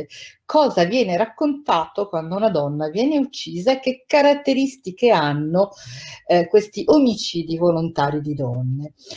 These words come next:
Ho coordinato appunto questa ricerca nazionale e, eh, non vi troviamo le risposte a tutte le interessanti, preziose domande che sono state poste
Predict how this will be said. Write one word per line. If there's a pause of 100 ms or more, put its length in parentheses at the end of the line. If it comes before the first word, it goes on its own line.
(180)
Ho
coordinato
appunto
questa
ricerca
nazionale
e,
eh,
non
vi
troviamo
le
risposte (300)
a (160)
tutte
le
interessanti,
preziose
domande (400)
che
sono
state
poste